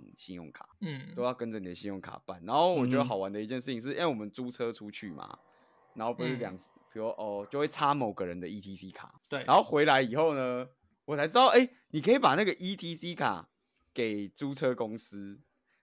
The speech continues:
Speaker 1: 然后他会帮你印出你，你租车这几天的账单。
Speaker 2: 哦，
Speaker 1: 然后你们，
Speaker 2: 你们再自己去分拆吗？
Speaker 1: 对，你们就可以去分钱。
Speaker 2: 哦，哎，讲到日本的E T C，呃，我不知道你知不知道，就是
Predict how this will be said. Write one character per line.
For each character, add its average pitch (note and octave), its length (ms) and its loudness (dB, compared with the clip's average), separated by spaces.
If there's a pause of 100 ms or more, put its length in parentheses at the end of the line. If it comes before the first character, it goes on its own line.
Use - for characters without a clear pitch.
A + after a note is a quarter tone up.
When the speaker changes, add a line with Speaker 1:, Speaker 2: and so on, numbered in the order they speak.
Speaker 1:
然 A#2 120 2
后 C3+ 360 6
他 D3+ 160 2
会 E3 120 6
帮 D3 300 2
你 G#2 300 -6
印 C3 200 -2
出 B2 360 -4
你， G2 240 -10 (120)
你 G2+ 380 -12
租 C3+ 220 -6
车 C3+ 200 -2
这 C3+ 140 -2
几 G2 180 -8
天 G#2+ 240 -6
的 G2 160 -4
账 F2+ 260 -10
单。 D#2 200 -18 (120)
Speaker 2:
哦， C#3+ 460 -2
Speaker 1:
然 B2 80 4
后 C3 100 4
你 C3+ 80 -2
们， C3+ 60 -2
Speaker 2:
你 - 20 -4
们 G#2 60 -6
再 F3 140 -2
自 E3+ 140 -6
己 C#3+ 80 -4
去 D#3 120 -6
分 C3 240 0
拆 A2 120 -6
吗？ C#3 60 2
Speaker 1:
对， C3 60 0
你 B2 60 -4
们 - 0 -
就 A#2+ 60 2
可 G#2+ 40 0
以 G2 40 -6
去 A#2 100 -6
分 G2 240 -8
钱。 - 180 -14 (320)
Speaker 2:
哦， C#2 280 -16 (300)
哎， E3+ 120 -6 (260)
讲 D#3+ 220 2
到 A3+ 240 8
日 B3 240 0
本 D#3+ 180 2
的 C#3 80 -2
E F3 140 -2
T D#3+ 220 -6
C， D3+ 560 -6
呃， C3 600 -6 (380)
我 D#3 140 -8
不 E3+ 80 -8
知 - 20 -2
道 G#3 140 6
你 C#3+ 80 -4
知 D3+ 120 -8
不 E3 60 -8
知 D#3+ 60 -6
道， E3+ 120 6
就 F3 120 0
是 F3+ 280 0